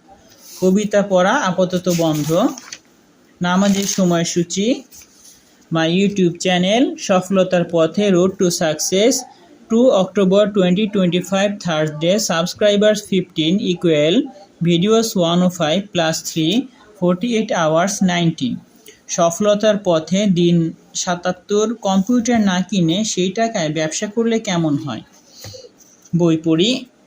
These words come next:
দুই ধরনের লোভী।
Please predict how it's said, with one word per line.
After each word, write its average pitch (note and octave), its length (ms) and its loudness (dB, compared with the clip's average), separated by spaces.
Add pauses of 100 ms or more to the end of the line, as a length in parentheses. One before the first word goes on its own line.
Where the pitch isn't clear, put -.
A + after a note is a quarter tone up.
(1700)
দুই G3+ 340 4
ধরনের G3+ 680 2
লোভী। E3 540 2